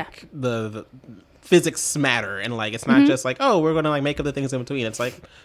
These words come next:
Speaker 1: no, like, you need air on alien worlds. <laughs>
Speaker 2: <laughs>
Speaker 1: Like, you need that. <laughs> Um, from what I remember, loo-, looking at the trailer and, like, really wanting to see this because it
Speaker 2: Mm.
Speaker 1: looked extremely tense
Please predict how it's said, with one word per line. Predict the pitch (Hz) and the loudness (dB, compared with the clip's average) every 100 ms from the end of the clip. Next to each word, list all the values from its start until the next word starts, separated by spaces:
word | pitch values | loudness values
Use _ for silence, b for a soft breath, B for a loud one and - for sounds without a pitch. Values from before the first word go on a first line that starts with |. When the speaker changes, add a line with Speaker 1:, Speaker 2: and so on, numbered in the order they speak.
| B | B
Speaker 1:
no, | 262 175 156 208 226 | 2 4 4 2 0
like, | 139 139 - - | 2 0 -2 -8
you | 127 | -4
need | 120 143 | 0 0
air | 151 220 196 135 - | 4 6 6 2 -2
on | 120 | -4
alien | 117 110 113 | -4 -2 0
worlds. | 226 - 220 262 302 | 6 6 8 8 10
<laughs> | 285 | 8
Speaker 2:
<laughs> | 202 - | 8 6
Speaker 1:
Like, | 165 170 311 320 - 349 - B B B _ | 4 4 4 4 2 -2 -8 B B B _
you | - | -4
need | 120 226 | 2 2
that. | - - 622 - - 302 143 123 - | 4 0 2 0 0 -2 -2 -4 -4
<laughs> | - B B B B | -20 B B B B
Um, | - 117 117 117 113 113 - - - - - 165 | 0 2 4 2 -2 -4 -8 -18 -16 -10 -6 -4
from | 180 175 | 2 4
what | 185 185 | 4 2
I | |
remember, | 208 240 233 | 2 4 2
loo-, | 202 - | 0 -4
looking | 160 170 | -2 0
at | 151 | 0
the | 127 | -2
trailer | - 127 123 113 | -4 -2 0 -2
and, | 117 | -2
like, | 117 | -4
really | 117 147 | -2 0
wanting | 131 127 117 | 2 2 0
to | |
see | - 110 | -4 -6
this | 107 | -6
because | - 113 214 | -6 -2 0
it | 185 | 0
Speaker 2:
Mm. | |
Speaker 1:
looked | 120 - - | -4 -8 -16
extremely | 123 - 139 151 151 | -8 -6 -2 0 0
tense | - 131 131 - - | 0 0 -2 -4 -6